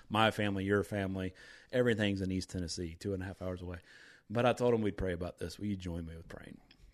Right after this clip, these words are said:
And then on day two of us praying, my wife's boss comes to her in Knoxville and just saying, "Hey, Katie, we wanna," they didn't know anything about our situation. "Hey, Katie, there's an opportunity for a promotion,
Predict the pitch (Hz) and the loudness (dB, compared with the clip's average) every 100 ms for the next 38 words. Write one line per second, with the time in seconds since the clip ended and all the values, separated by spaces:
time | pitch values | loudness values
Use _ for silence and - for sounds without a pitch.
0 | _ _ - - 117 113 110 107 101 110 | _ _ -20 -6 0 2 4 2 4 4
1 | 107 - 123 110 101 - - 101 95 87 | 4 4 6 6 4 -2 -6 -4 -4 -6
2 | 85 90 - 104 101 101 101 139 - 104 | -10 -16 -12 -4 0 2 4 2 2 -2
3 | 90 87 92 - 92 90 - - 147 139 | 0 0 -4 -6 -6 -6 -6 2 6 8
4 | 85 101 - _ 98 123 135 104 90 - | 6 0 -4 _ 0 2 4 4 2 -4
5 | 90 85 87 - - - - - - _ | -8 -8 -8 -12 -20 -20 -20 -20 -20 _
6 | _ - 95 92 95 92 95 95 90 98 | _ -4 -2 0 0 -2 -4 -6 -4 -2
7 | 95 104 104 - 113 107 107 104 104 110 | -2 0 0 2 2 4 4 2 2 2
8 | 107 95 95 107 135 135 107 104 101 95 | 2 0 2 6 6 6 2 2 0 0
9 | 92 87 85 - _ _ _ _ - 90 | -4 -6 -8 -12 _ _ _ _ -12 -10
10 | 85 87 - 85 - - - - - - | -10 -10 -10 -10 -10 -14 -20 -20 -20 -20
11 | - - 107 101 104 101 107 101 98 107 | -20 -2 0 4 6 8 6 4 4 2
12 | 104 - 104 98 90 98 90 - 92 95 | 0 -2 0 0 0 -2 0 -2 0 4
13 | 98 - 90 85 87 | 4 2 -2 -4 -8